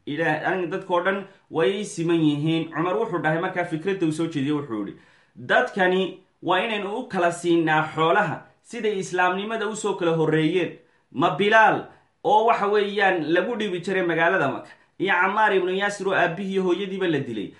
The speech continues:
iyo Ibnu Mascuud, iyaan la simaa," buu yidhi Cumar. "Een, ayaan la simaa nin soo islaamay xilligii, een, Xudaybiya soo islaamay." Tusaale ahaan, dee, Khalid ibnu Waliid oo kale, ama, een, raggii islaamay Fatxu Maka oo kale, miyaan la simaya?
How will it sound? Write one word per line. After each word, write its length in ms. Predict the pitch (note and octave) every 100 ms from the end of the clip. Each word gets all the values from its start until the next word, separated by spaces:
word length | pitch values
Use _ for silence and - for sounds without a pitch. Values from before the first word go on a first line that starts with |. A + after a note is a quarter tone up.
| _
iyo 260 | D#3+ G#3 G3
Ibnu 240 | F#3+ F#3+
Mascuud, 560 | F3 E3 F3+ G#3+ E3+ C#3 - _ _
iyaan 320 | F3+ A#3 A3+ A#3
la 100 | A#3+
simaa," 380 | A3 G3+ G3 F#3+
buu 160 | A3+ G3
yidhi 120 | D#3 D3+ C3
Cumar. 300 | C#3+ C3 B2+ - _ -
"Een, 240 | F3 F#3
ayaan 240 | G3 G#3+ G#3+
la 80 |
simaa 320 | G#3 F#3 F3+ F3+
nin 180 | G#3
soo 180 | G3 G3+
islaamay 420 | F#3+ E3 E3 F3
xilligii, 480 | F#3 F#3 D#3+ E3+ E3 -
een, 280 | C3+ C#3 C#3
Xudaybiya 540 | D3+ E3+ D#3 C#3 C#3+
soo 180 | C#3+ B2
islaamay." 500 | A2 G#2 G#2 G2+ F#2+ -
Tusaale 280 | - C#3 D3
ahaan, 180 | F3 D#3
dee, 100 | B2+
Khalid 260 | D#3+ E3 B2+
ibnu 220 | B2+ B2+
Waliid 240 | C3+ D3+
oo 100 | D3+
kale, 360 | D3 D3 D3 C#3+ - _ -
ama, 680 | G#2+ B2+ C3 C3+ C3+ E3+ -
een, 300 | B2+ B2+ B2
raggii 420 | B2+ D#3 D#3+ D#3
islaamay 460 | C3+ C#3 C3+ D3+ C#3
Fatxu 260 | B2+ -
Maka 260 | C3+ D#3 D3
oo 180 | A2 C3+
kale, 200 | A#2 A#2+
miyaan 240 | D#3 D#3
la 80 | D3+
simaya? 420 | D3+ C3+ G#2+ F#2